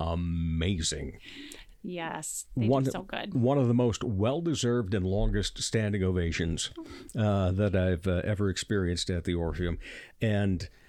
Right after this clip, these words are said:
Speaker 1: uh, you know, we don't have kids, and our grandkids, uh, live north, so they're not here and involved in it.
Speaker 2: Mm-hmm.
Speaker 1: And people will ask us often, you know, "Well, why are you going to that? You don't have any kids."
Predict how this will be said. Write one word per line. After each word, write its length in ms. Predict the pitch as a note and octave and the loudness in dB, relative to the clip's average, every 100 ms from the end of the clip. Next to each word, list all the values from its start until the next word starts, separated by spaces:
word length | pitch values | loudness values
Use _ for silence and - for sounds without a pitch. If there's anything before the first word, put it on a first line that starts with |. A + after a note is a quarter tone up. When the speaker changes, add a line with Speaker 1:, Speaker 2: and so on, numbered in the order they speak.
| - - - - | -12 -10 -10 -6
Speaker 1:
uh, 220 | B2 A2+ G#2 | 0 0 2
you 120 | A#2 | 2
know, 100 | A#2 | 2
we 200 | A2 B2 | 2 2
don't 160 | G#3+ F#3+ | 2 2
have 200 | C#3+ F2+ | 0 0
kids, 380 | G2 E2 A#2+ - | 0 0 0 0
and 200 | G#2+ G2+ | 0 2
our 120 | G2+ | 0
grandkids, 720 | F#2 C3+ C#3+ - A#2 A2 E2+ | 0 0 0 0 0 0 -2
uh, 200 | G#2 F2+ | 0 0
live 260 | G#2 G2+ F#2 | 0 0 2
north, 300 | G2+ A#2+ D3+ | 2 2 0
so 340 | - G2 F2+ - | 0 2 2 0
they're 220 | G#2 A#2+ | 2 2
not 220 | A#2+ G#2+ | 2 0
here 320 | - G#2 F#2+ | 2 2 4
and 220 | - G2 F2+ | 2 2 2
involved 480 | D#2+ E2+ D2+ - | 0 -2 -2 -2
in 120 | E2+ D#2 | -2 0
it. 160 | - | -2
Speaker 2:
Mm-hmm. 260 | F#3+ G3+ F#3+ A#3 - | -6 -8 -10 -10 -4
Speaker 1:
And 180 | A2+ F#2+ | 0 2
people 280 | D#3 E3 D3+ | 2 0 0
will 160 | A#2+ A#2+ | 2 0
ask 220 | A2+ A#2+ | 0 -2
us 120 | G2 | 0
often, 320 | F#2+ E2 F2+ F2 | 0 0 0 0
you 60 | |
know, 160 | F#2 D#2+ | 0 -2
"Well, 240 | C3+ G2 - - A#2 | -2 -2 -2 -6 -2
why 100 | B2 | -2
are 40 | |
you 60 | A2 | 0
going 160 | F#3+ | -2
to 60 | F#3+ | 0
that? 160 | F2 D#2 | 0 0
You 80 | |
don't 160 | A2+ D3+ | 0 -2
have 100 | E2 | -2
any 100 | C2 | -4
kids." 240 | - - | -8 -10